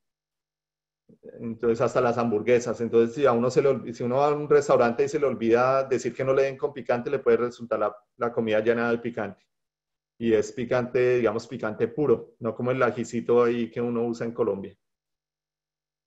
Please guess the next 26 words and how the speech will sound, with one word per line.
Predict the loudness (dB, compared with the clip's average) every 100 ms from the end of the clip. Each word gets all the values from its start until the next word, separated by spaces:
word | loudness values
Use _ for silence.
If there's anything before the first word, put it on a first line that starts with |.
| -2
Eh, | 0 2 2 0 -4 2
¿qué | 2
otra | 2 0
cosa? | 0 2 4 4 4
Ellos | 4 2
no | 0
comen | -2 -2 -2 -6 -2
tanta | 0 2 0
carne | 0 -2
como | -4 -4
nosotros, | -2 0 0 0 -2
o | -4
sea, | -2 -2
nosotros | -2 -2 -2 -2
hacemos | -2 -2 0
nuestro | -4 -2 -2
asado, | 0 2 4 4 2
comemos | 0 -2 -4 -2
carne | -2 0 -4
así | -4 -4
en | 0
buenas | 0 -2
porciones, | -4 -4 -2 -4 -4 -6
aquí | -6 -4
eso | -4 -2
no, | -4 -6 -8